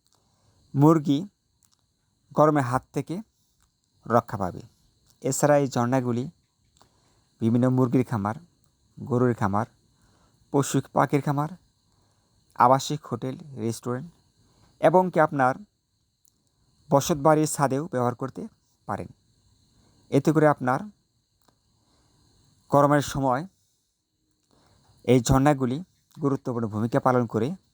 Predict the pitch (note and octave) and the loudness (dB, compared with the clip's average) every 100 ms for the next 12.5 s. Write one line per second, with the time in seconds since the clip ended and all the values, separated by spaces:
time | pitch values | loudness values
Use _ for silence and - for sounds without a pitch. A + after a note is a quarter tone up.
0 | _ G2+ F2+ F2+ - _ - _ _ _ | _ -10 -8 -16 -20 _ -20 _ _ _
1 | _ _ _ _ _ _ _ _ - - | _ _ _ _ _ _ _ _ -20 -20
2 | _ _ _ _ D3 D3 C#3+ C#3 D3+ C#3+ | _ _ _ _ 2 2 2 0 0 -2
3 | C#3+ C#3+ B2 E3 - _ _ _ _ _ | 0 -2 -2 -12 -18 _ _ _ _ _
4 | _ _ _ _ _ _ C3 C3+ C3 C#3+ | _ _ _ _ _ _ 0 2 0 0
5 | C3+ A#2 A#2 B2 F3 - _ _ _ _ | 0 0 -2 -6 -10 -16 _ _ _ _
6 | _ - A2 - B2 A#2 G#2+ A#2 A2+ G#2+ | _ -12 -10 -6 -6 -4 -2 -2 -2 -2
7 | G2+ F2+ G2+ - _ _ _ _ _ _ | -4 -4 -10 -10 _ _ _ _ _ _
8 | _ _ _ _ _ _ - G#2+ B2+ D3 | _ _ _ _ _ _ -8 -2 0 2
9 | C#3+ C#3+ - C#3 D#3+ G3 _ _ _ _ | 2 0 0 -4 -6 -12 _ _ _ _
10 | _ _ _ _ - B2 A2+ C3+ - - | _ _ _ _ -10 -6 -2 -4 -6 -8
11 | A#2 A#2+ A#2 A2+ A2+ C#3 A2+ A2 A2 G#2 | -6 -4 -2 -2 -2 -6 -4 -2 -2 -4
12 | G#2+ A2 A#2+ G#2+ A2 | -6 -4 -6 -6 -8